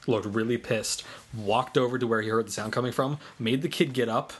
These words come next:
realized that it wasn't coming from the kid, and they looked up. Somebody had stolen one of the teacher's cell phones, purchased that song as a ringtone,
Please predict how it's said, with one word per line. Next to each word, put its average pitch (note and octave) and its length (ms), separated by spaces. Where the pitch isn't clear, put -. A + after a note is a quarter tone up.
realized D3+ 300
that B2 100
it B2 100
wasn't C3 240
coming D3+ 160
from D3+ 120
the B2 60
kid, B2 280
and A2+ 80
they A#2 100
looked C3+ 280
up. C3 160
Somebody E3+ 260
had B2+ 280
stolen D#3 640
one B2+ 200
of D#3+ 100
the D3+ 100
teacher's C3 440
cell A2 280
phones, F#3+ 580
purchased D#3+ 520
that C#3 220
song C3 400
as A#2+ 140
a B2 40
ringtone, D3 720